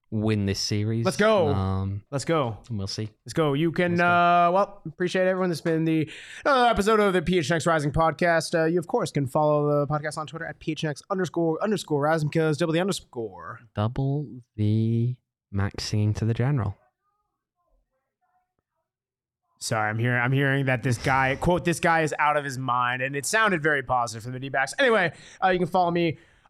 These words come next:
Speaker 2: on
Speaker 1: They're still
Speaker 2: Twitter.
Speaker 1: winning, so it's fine.
Speaker 2: Yes, you can follow me on Twitter at Max David Simpson. You can follow Owen on Twitter at O J Evans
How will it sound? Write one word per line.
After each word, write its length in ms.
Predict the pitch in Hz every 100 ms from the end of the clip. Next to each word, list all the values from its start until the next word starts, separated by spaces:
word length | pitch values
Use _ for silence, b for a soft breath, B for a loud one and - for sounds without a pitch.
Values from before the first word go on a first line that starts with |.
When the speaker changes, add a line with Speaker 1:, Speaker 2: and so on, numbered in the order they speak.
| 247
Speaker 2:
on 60 |
Speaker 1:
They're 60 | 247
still 160 | 175 196
Speaker 2:
Twitter. 100 | 151
Speaker 1:
winning, 320 | 135 110 110
so 140 | 131
it's 100 | 117
fine. 260 | - 104 170
Speaker 2:
Yes, 260 | 180 -
you 60 | 156
can 60 | 139
follow 180 | 165 160
me 120 | 156
on 160 | 151 151
Twitter 360 | 165 156 151
at 300 | 156 156 147
Max 360 | 151 143 131 -
David 340 | 135 113 107
Simpson. 480 | - 185 - 170 160
You 80 | 139
can 100 | -
follow 220 | 147 135
Owen 200 | 151 143
on 100 | 131
Twitter 360 | 127 143 135 131 b b -
at 60 |
O 100 | 254
J 200 | 202 208
Evans 320 | 185 175 165